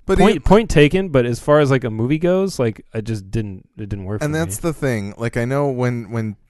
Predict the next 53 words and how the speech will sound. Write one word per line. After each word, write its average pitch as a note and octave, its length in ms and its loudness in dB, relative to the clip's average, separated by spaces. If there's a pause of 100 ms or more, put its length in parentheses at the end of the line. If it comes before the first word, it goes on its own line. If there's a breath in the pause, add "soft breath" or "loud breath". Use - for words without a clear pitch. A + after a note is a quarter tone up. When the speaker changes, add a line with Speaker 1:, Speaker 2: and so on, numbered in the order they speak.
Speaker 1:
at B2 140 -4
least C3 240 -6
when B2 120 -6
Tim A#2 240 -6
walked G2 260 -4
out F2+ 200 -4
of F2+ 60 -8
it, F#2+ 140 -8
I G2+ 100 -6
haven't A2+ 300 -6
spoken G2 400 -6
to G2 80 -4
him F2+ 120 -4
about E2+ 340 -6
it F2+ 140 -10
or G2 160 -6
Willie, F#2 380 -8
but F2+ 300 -8
I F#2+ 100 -8
know G#2 200 -6
that A2+ 160 -8
Tim G#2+ 180 -8
was G#2+ 140 -8
kind G#2 220 -6
of G2 120 -8
like, F#2+ 260 -4
"You G#2+ 140 -8
know G#2+ 100 -4
what? A2 180 -6
This G#2+ 180 -8
movie A2+ 220 -6
was A#2+ 180 -6
a G2+ 60 -4
mess, F#2+ 480 -6
and G#2+ 140 -8
the G2 60 -8
book G#2+ 240 -4
is F#2+ 120 -6
a G2 40 -8
mess F#2 300 -8
too, F2 460 -8
and F2+ 140 -12
I F2 80 -10
kinda F#2+ 280 -10
love F2 260 -10
it E2+ 180 -14
for - 180 -10
that D#2+ 220 -12
fact." D#2+ 380 -12
Speaker 2:
Yeah, D#3 300 6
for C#3 180 0
sure. A2+ 340 0 (120)
Speaker 1:
And, C3 340 -4